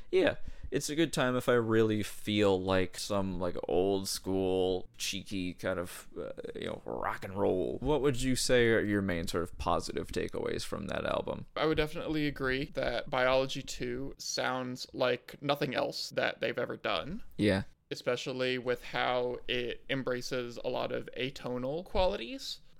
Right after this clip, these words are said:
Speaker 2: I feel like their No More Mister Nice Guys,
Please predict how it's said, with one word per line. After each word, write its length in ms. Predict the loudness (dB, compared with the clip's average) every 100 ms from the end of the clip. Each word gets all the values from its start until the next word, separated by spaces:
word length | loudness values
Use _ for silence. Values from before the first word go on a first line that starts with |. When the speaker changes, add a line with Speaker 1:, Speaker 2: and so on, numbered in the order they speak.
| -18 -4
Speaker 2:
I 140 | -2 -2
feel 580 | -4 -2 0 0 -4 -6
like 600 | 0 2 2 -2 -6 -18 -14 -8
their 640 | 4 8 8 6 2 -4 -6
No 200 | -2 0
More 180 | 0 -2
Mister 300 | -4 -6 -6
Nice 300 | -6 -6 -4
Guys, 560 | 0 0 0 -2 -6